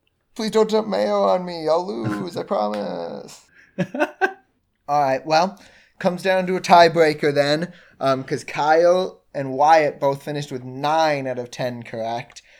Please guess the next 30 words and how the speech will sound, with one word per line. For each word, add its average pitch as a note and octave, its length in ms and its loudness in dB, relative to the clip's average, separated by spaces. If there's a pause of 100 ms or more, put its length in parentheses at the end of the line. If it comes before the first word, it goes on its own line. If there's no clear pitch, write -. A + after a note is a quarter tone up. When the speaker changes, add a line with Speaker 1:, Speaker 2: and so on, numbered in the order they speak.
(160)
Speaker 1:
and B2 120 -10
Ariane D3 840 -2
finished C#3 480 -8 (140)
with C3+ 260 -8 (180)
eight C#3 360 -10 (160)
out A2+ 200 -6
of A2 140 -14
ten A2 440 -10 (180)
correct. - 640 -10 (480)
So, C3+ 600 0 (420)
the C3+ 100 -14
tiebreaker, D#3+ 680 2
and B2+ 100 -4
Ariane, E3 320 0
you D#3 80 -8
can D#3 140 -8
answer D3 300 -4
this B2+ 180 -8
too C3+ 240 -4
just B2 220 -10
for A2 100 -20
fun, E2+ 400 -10 (160)
but - 260 -8 (440)
what C#3+ 360 0
was F#3+ 200 -6
the D#3 160 -12
total G#3 640 -2
number G3 400 0
of B2+ 460 -4
points G3+ 640 -8